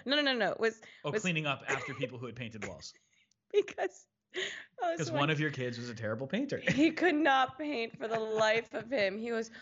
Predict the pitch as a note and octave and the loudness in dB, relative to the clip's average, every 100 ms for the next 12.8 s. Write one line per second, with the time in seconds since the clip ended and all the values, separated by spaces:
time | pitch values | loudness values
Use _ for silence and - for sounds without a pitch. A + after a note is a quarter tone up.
0 | - - _ F#3+ A3+ A#3+ C#4 B3 A3+ C4 | -20 -20 _ -2 -2 0 0 2 0 0
1 | C4+ G#3+ G#3+ F#3+ F#3 - F3 F3 D3 D#3+ | 0 0 0 2 0 2 4 4 6 4
2 | C3+ G#2+ - F3+ F3+ F3 E3 D#3+ D3 C#3 | 4 0 0 4 6 6 6 4 4 0
3 | - - - - _ _ _ _ G#3 G3+ | -8 -16 -20 -20 _ _ _ _ 4 4
4 | G3 F#3 F3 F3+ F3 F3+ E3+ E3+ F3 F3 | 4 4 2 0 -4 -4 -4 -4 -2 -2
5 | E3 E3+ E3 E3 D#3+ F3 E3 D#3+ E3+ - | -2 -2 -2 -4 -4 -2 0 0 0 2
6 | F3 F3+ F3 G3+ F#3 E3+ E3+ E3+ - D#3+ | 4 4 4 4 4 4 2 2 2 -2
7 | D#3 D#3 F3 - - F#3 A3+ G#3 - A3 | -2 -4 -2 -2 -2 0 0 0 -2 -2
8 | G#3+ G#3 - F#3+ - - D#4+ E4+ E4+ E4+ | -2 -2 -2 -2 -2 -2 0 4 4 4
9 | D4+ D#4+ D#4 E3 - _ _ - - - | 4 4 4 2 -2 _ _ -8 -6 -2
10 | F3 D#3 - - _ - C4 C4+ - B2+ | -2 -4 -6 -10 _ -4 -2 0 -2 -6
11 | - C4+ C4+ D4+ D#4+ D#4 - D#4+ D4+ F#3+ | -2 0 2 0 0 -6 -4 0 2 0
12 | A2 F#2+ - - G#2+ - F#2+ D#2 | -4 -10 -14 -14 -16 -14 -16 -18